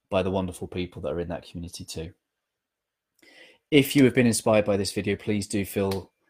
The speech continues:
like you can share it, share it on your timeline, share it in the inbox of maybe just the one person that you feel like needs to hear this or even see this. Uh, and more importantly, hopefully feel this. Feel this. And if you really want more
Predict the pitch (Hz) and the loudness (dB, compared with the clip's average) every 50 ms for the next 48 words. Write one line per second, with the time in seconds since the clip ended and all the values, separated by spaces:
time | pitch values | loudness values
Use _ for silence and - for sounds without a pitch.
0 | _ _ - 90 85 92 - - 95 87 - - 113 110 113 113 120 - - - | _ _ -8 -6 -6 -6 -8 -8 -8 -6 -2 2 4 6 6 6 6 4 2 -4
1 | _ _ - - - 101 92 92 95 92 - - - 123 120 120 123 120 117 117 | _ _ -8 -4 -2 0 0 0 -2 -4 -6 -2 0 2 2 4 4 4 2 2
2 | 107 - - 110 104 98 101 101 98 92 104 101 - - 160 151 - - 170 170 | 0 2 2 2 2 2 2 0 0 0 -2 -2 -2 -4 -8 -4 0 2 2 2
3 | 165 156 147 139 - 135 127 123 117 110 113 110 107 - - 104 101 107 85 101 | 2 0 -2 -2 0 0 0 0 2 4 2 2 2 2 -2 -2 -2 -2 -2 -4
4 | 98 - - 104 98 98 90 78 95 92 90 - - 87 98 110 110 110 107 107 | -6 -2 -2 0 0 0 -2 -2 -4 -6 -6 -6 -8 0 2 4 4 4 4 2
5 | 107 107 - - - - - - - - _ - 95 95 92 92 92 90 92 85 | 2 0 -2 -4 -8 -10 -16 -20 -20 -20 _ -8 -4 -2 -2 -2 -2 -4 -6 -8
6 | - - 90 87 85 85 80 85 - - - - _ _ _ _ _ _ _ _ | -8 -6 -6 -6 -6 -6 -8 -10 -12 -14 -14 -16 _ _ _ _ _ _ _ _
7 | _ _ - 82 87 87 - - 95 95 101 101 92 - - 117 - 101 98 98 | _ _ -8 -6 -6 -6 -6 -6 -4 -2 0 0 -2 -2 -2 -4 -2 -2 -2 -2
8 | 113 101 - 104 95 - - - 107 101 92 85 85 71 - - - - _ _ | -2 -4 -4 -8 -10 -10 -4 -2 0 0 0 -2 -6 -8 -8 -10 -10 -12 _ _
9 | _ _ _ _ _ _ _ _ _ _ _ _ _ _ - 98 98 90 87 85 | _ _ _ _ _ _ _ _ _ _ _ _ _ _ -4 -2 -2 -2 -2 -4
10 | 101 - - - - _ _ _ _ _ _ _ _ _ _ _ _ _ _ _ | -8 -10 -10 -12 -16 _ _ _ _ _ _ _ _ _ _ _ _ _ _ _
11 | _ _ _ _ _ _ _ _ _ _ _ _ _ _ _ _ _ _ _ _ | _ _ _ _ _ _ _ _ _ _ _ _ _ _ _ _ _ _ _ _
12 | _ _ _ _ _ _ _ _ _ _ _ - _ _ _ - - _ _ - | _ _ _ _ _ _ _ _ _ _ _ -20 _ _ _ -20 -20 _ _ -2
13 | 127 123 - - 147 131 123 131 135 135 143 139 143 143 143 147 143 156 185 - | -2 0 2 2 2 4 6 6 8 8 8 8 8 6 6 6 4 4 4 2